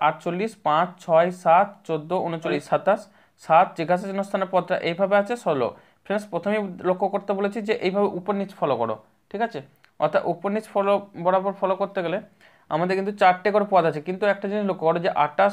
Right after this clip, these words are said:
পাঁচ এবং চোদ্দ থেকে সাত কীভাবে আসছে। ফ্রেন্ডস, লক্ষ্য করো, এক্ষেত্রে আমরা যদি ডাইরেক্টলি এই আঠাশকে চোদ্দ দ্বারা ভাগ করি, অর্থাৎ উপর নিচ বরাবর যদি আঠাশকে চোদ্দ দ্বারা ভাগ করি, দুই হবে, ঠিক আছে? তারপর সেখানে পাঁচ যোগ করলে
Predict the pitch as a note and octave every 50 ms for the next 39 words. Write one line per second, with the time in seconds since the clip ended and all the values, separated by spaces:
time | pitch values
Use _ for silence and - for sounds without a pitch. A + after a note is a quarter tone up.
0 | G3+ - - F3 F3+ G3 G3+ G#3 G3 G#3 G3+ G3+ F#3+ F3+ E3 F#3+ F#3 G3+ F#3 G3+
1 | G3 - F#3 F3 F3 F3 - E3+ D#3+ D3+ D3 C#3 B2 - - - - A2+ - _
2 | _ _ _ _ _ - - F#3 F#3+ F3+ F#3+ F#3 G3+ G3 G#3+ G#3+ - - F3 F3
3 | - G3+ F#3+ G3 F#3+ G3 F#3 F#3+ G3 F3+ G3 F#3 G3 G#3+ G#3 - _ _ - C3+
4 | D3 D3 D3+ E3 F3 G3 F#3+ G3 G#3 G#3+ - - - D#3 F3 E3+ D#3 D3 C#3+ F3+
5 | F3+ F3+ - G#3+ G3+ - F#3 E3+ F3+ F3+ F3 F#3+ G3+ F3+ D3+ E3 E3+ E3 E3 -
6 | G3 E3 C#3 - - - _ _ _ - - D3 D#3+ - - F3 F3 F3 - F3
7 | E3 - F#3+ F3+ G3 G3 F#3+ F#3 G3 G3+ G3+ G3 G3+ F#3 G3+ F#3+ G3 D3+ D3+ D3
8 | - F3+ F3+ - G#3 G3+ - F3 E3+ F3 E3+ F#3 F#3+ F3+ F3+ F#3 F3 F3+ G3 F#3+
9 | G#3+ G3+ F3 E3 F#3+ G3+ G3 F#3 D3+ A#2+ B2 - - - G3 F#3+ A3+ A3+ - D#3+
10 | B2+ - - _ _ _ _ - D#3 D#3+ D#3 G3 G3+ F#3+ G3 - F#3+ F#3+ G3 G3
11 | G3+ F#3+ F#3 F#3 F3+ F3 F#3+ F3+ F#3 G3 G3+